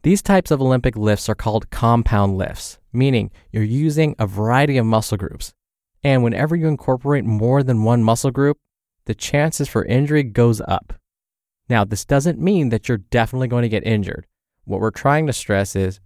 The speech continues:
be sure you get trained properly, that somebody watches you, especially when you're doing these moves for the first few times,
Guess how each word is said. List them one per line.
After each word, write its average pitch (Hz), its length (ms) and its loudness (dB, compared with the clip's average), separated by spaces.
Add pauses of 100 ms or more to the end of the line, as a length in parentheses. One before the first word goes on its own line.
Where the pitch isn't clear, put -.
be 131 180 0
sure 143 360 2
you 107 160 0
get - 200 -4
trained 120 440 0
properly, 143 680 0 (300)
that - 160 -8
somebody 123 420 2
watches 107 520 0
you, 135 160 -2
especially 123 580 -2
when 123 160 2
you're 107 80 2
doing 110 260 2
these 107 200 -2
moves 107 260 2
for 110 100 -2
the - 80 -4
first - 380 0
few 107 220 -2
times, 107 500 0